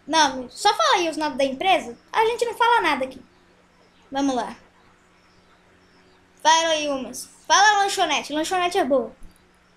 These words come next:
McDonald's, Madeiro. Fala loja. Americanas, tá.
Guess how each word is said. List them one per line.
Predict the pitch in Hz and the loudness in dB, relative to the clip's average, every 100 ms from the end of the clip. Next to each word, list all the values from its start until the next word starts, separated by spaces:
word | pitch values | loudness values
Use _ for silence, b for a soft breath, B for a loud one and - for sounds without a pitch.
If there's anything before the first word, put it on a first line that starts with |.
| _ | _
McDonald's, | 254 262 233 233 285 403 - - - _ _ | -2 -2 -2 -2 0 0 -2 -8 -14 _ _
Madeiro. | 262 254 254 302 392 - - _ - _ _ _ | -8 -2 2 2 2 -4 -20 _ -20 _ _ _
Fala | - 339 | 2 4
loja. | 311 269 226 - _ - | 4 2 0 -10 _ -2
Americanas, | 285 285 294 320 403 453 - - - | 0 0 2 2 2 0 -4 -10 0
tá. | 320 277 | 0 0